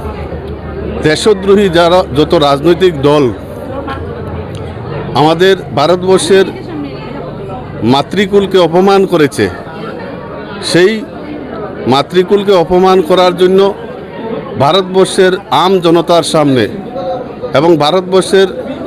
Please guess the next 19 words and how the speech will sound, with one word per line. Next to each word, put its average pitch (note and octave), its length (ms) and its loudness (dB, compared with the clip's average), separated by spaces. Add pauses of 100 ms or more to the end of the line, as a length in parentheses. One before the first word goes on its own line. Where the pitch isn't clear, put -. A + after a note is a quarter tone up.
(340)
মাতৃকুলের F3+ 640 2
সা-, - 420 -4 (120)
কাছে F3 380 2 (600)
করজোড়ে F#3 560 4 (1500)
মাপ C#3+ 240 2 (100)
চাইতে F#3+ 300 4
হবে, F#3 340 4 (680)
নতুবা G3+ 500 2 (520)
এই D#3 160 4
ভারতবর্ষে F3 800 2 (1000)
মানুষ C#3+ 400 4
তাদেরকে E3+ 540 2 (500)
নেতা D3 320 4
হিসাবে, F3 400 2
নেতৃত্ব D#3 480 2
হিসাবে E3 300 4
মেনে D3+ 260 4
নেবে F3 240 2
না। F#3 200 2